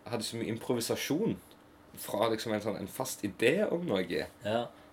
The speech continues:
Speaker 1: om noe som skulle formes, at sånn begynte jeg å tenke om det prosjektet som jeg holdt på med. At det var
Speaker 2: Ah.
Speaker 1: sånn, nå skal jeg lage noe omhandlende en krabbe,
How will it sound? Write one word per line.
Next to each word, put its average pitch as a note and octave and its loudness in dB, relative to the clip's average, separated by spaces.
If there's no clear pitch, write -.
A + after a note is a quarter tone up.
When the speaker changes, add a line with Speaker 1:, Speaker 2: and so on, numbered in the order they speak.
Speaker 1:
om A2+ 0
noe G2+ 4
som B2 -4
skulle A2 -6
formes, G2+ 2
at C3+ -2
sånn C#3 2
begynte B2 0
jeg A#2+ 4
å A2+ 0
tenke A2+ 2
om G#2+ 0
det G#2+ 2
prosjektet - -4
som A2+ -4
jeg G2 -2
holdt - -4
på - 2
med. - -2
At A#2 -12
det A#2+ -2
var A#2+ 8
Speaker 2:
Ah. - 8
Speaker 1:
sånn, G2 0
nå C3+ -2
skal C#3+ 2
jeg G#2+ 0
lage G2+ 4
noe F#2+ 0
omhandlende G2+ -2
en F2+ -4
krabbe, - -2